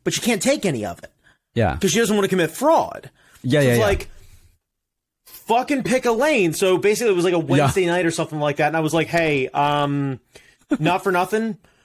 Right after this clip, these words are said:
Speaker 1: C O B Friday, you're gonna
Speaker 2: <laughs>
Speaker 1: make a decision one way or the other, and we're never gonna discuss this again."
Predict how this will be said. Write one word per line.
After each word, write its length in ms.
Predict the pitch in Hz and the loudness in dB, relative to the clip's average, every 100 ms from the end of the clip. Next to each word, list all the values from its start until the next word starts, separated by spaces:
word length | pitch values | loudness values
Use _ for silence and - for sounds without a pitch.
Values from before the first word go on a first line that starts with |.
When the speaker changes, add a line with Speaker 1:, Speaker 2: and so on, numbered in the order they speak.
| _ _ _ - | _ _ _ -12
Speaker 1:
C 280 | - 220 214 | -4 0 2
O 80 | 202 | 2
B 180 | 202 | 0
Friday, 720 | 175 - 170 160 143 127 117 - _ _ | -2 0 0 2 0 -2 -4 -10 _ _
you're 460 | 147 131 196 156 151 | -4 -2 0 0 0
gonna 420 | 160 151 151 143 | 0 0 0 -2
Speaker 2:
<laughs> 20 | |
Speaker 1:
make 240 | 143 156 160 | -2 -2 -2
a 40 | |
decision 500 | 147 - 165 143 147 | -2 -2 -2 -2 -2
one 140 | 143 | -2
way 140 | 143 143 | 0 0
or 80 | 131 | 0
the 140 | 135 | 0
other, 240 | 131 139 | 0 0
and 320 | 143 139 131 123 | -2 -2 -4 -4
we're 120 | 135 | -4
never 420 | 135 135 135 135 | -4 -4 -2 -2
gonna 180 | 143 139 | -4 -4
discuss 380 | 120 - 131 - | -6 -6 -6 -6
this 180 | 110 | -12
again." 280 | 95 90 82 | -12 -12 -14